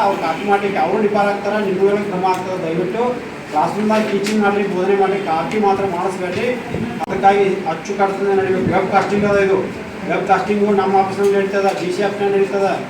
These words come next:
ಜೆಡ್ ಪಿ ಸಿ ಎಸ್ ಆರ್ ಆಫೀಸ್ ನಡೀತದ, ಸ್ಟೇಟ್ ಲೆವೆಲ್ ನಡೀತದ.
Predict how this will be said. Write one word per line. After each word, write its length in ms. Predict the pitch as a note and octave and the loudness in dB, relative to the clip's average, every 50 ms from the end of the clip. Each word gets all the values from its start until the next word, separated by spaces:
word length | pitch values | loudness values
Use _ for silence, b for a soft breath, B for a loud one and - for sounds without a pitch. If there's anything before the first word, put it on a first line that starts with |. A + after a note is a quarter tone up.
| - - - F#3 E3+ D#3+ - D#3+ | -10 -12 -12 -10 -10 -8 -4 -2
ಜೆಡ್ 180 | E3 E3+ - | -2 0 0
ಪಿ 60 | G3 | 0
ಸಿ 140 | F#3+ F#3 F#3 | 0 2 4
ಎಸ್ 220 | G3 G3 F#3+ F#3+ G3+ | 4 4 4 2 0
ಆರ್ 100 | G3+ G3+ | 0 0
ಆಫೀಸ್ 200 | G3 G3 G3 G3+ | 0 0 0 0
ನಡೀತದ, 280 | G3+ G3+ G3 G3+ G3+ | 0 0 0 0 -2
ಸ್ಟೇಟ್ 380 | G3 - - F3 F#3+ G3 F#3 - | -2 -2 0 0 0 0 0 0
ಲೆವೆಲ್ 180 | G#3 G#3 G#3 | -2 0 2
ನಡೀತದ. 360 | G3+ G3+ G3 G3 G3+ G#3 G#3 | 2 2 2 2 2 2 2